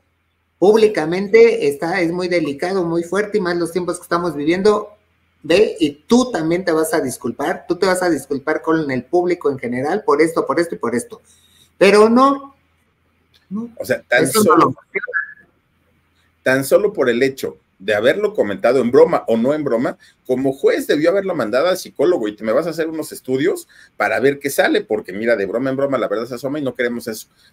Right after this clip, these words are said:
Speaker 2: Para evitar problemas, vas a terapias y vas a esto, pero tampoco
Speaker 1: Pues
Speaker 2: lo hubo.
Speaker 1: lo digo, pues sí, pero bueno.
Speaker 2: Rosalba dice, "Por eso ya no se dejaron,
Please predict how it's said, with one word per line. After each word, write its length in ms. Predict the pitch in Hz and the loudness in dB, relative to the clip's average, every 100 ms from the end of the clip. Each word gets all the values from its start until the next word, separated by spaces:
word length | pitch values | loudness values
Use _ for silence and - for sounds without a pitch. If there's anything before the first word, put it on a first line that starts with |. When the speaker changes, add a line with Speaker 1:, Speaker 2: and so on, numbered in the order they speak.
| _ | _
Speaker 2:
Para 140 | 90 | -10
evitar 320 | 92 107 160 165 | -10 -2 -2 0
problemas, 640 | 175 196 208 220 226 - | -2 -2 -2 -4 -6 -8
vas 280 | - 214 - | -4 -4 -4
a 140 | - - | -14 -12
terapias 580 | 95 139 - 180 - | -2 -2 -2 -6 -6
y 60 | 95 | -6
vas 180 | 98 113 | -4 -4
a 40 | |
esto, 140 | 117 - _ _ | -10 -12 _ _
pero 160 | - 107 | -6 -6
tampoco 280 | 123 143 - | -6 -2 0
Speaker 1:
Pues 100 | - | 2
Speaker 2:
lo 60 | 247 | 2
hubo. 220 | 277 226 | -2 2
Speaker 1:
lo 200 | 110 110 - | 2 2 0
digo, 680 | - - 170 175 196 - - | -18 0 6 6 4 -2 -12
pues 220 | 110 104 | -8 -8
sí, 340 | - 139 131 131 | 2 4 4 0
pero 260 | 117 110 | -4 -4
bueno. 280 | 117 139 180 - _ _ _ _ _ _ _ _ - - | -6 -10 -14 -20 _ _ _ _ _ _ _ _ -20 -6
Speaker 2:
Rosalba 580 | 165 170 220 160 107 - - _ | -2 2 2 2 -2 -4 -20 _
dice, 240 | 139 160 | -6 -4
"Por 160 | - 147 | -2 -2
eso 140 | 175 185 | -2 0
ya 160 | 160 | 0
no 120 | 151 156 | -2 -4
se 180 | 151 | -4
dejaron, 600 | 123 - 113 110 131 131 | -6 -2 -2 0 -2 -6